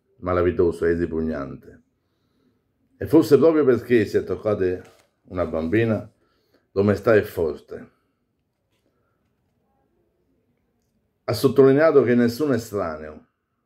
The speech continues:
è inutile che si voglia dire o si voglia adombrare qualche altro sospetto,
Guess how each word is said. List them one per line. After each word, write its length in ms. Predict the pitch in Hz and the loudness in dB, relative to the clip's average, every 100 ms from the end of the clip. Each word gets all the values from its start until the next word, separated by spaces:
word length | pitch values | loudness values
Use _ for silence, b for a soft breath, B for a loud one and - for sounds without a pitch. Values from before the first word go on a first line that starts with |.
| _ | _
è 100 | 90 | -2
inutile 720 | 104 120 110 90 82 78 - _ _ _ _ _ | 2 2 2 -2 -6 -10 -18 _ _ _ _ _
che 180 | 107 | -6
si 160 | 101 104 | -2 0
voglia 680 | 98 101 95 95 92 90 - | 2 4 4 2 0 -4 -12
dire 600 | 82 98 104 87 85 80 - _ _ _ _ _ _ _ _ _ _ - | -10 -4 -2 -2 -4 -6 -14 _ _ _ _ _ _ _ _ _ _ -10
o 40 | 90 | -4
si 120 | 110 | 2
voglia 240 | 104 104 | 6 6
adombrare 540 | 98 101 98 107 107 95 | 4 -2 -2 0 0 0
qualche 300 | 90 87 98 | -4 -6 -2
altro 560 | 95 90 - 90 87 | -2 -4 -6 -6 -4
sospetto, 800 | 82 87 - 90 80 - 69 - | -6 -10 -10 -8 -8 -8 -16 -18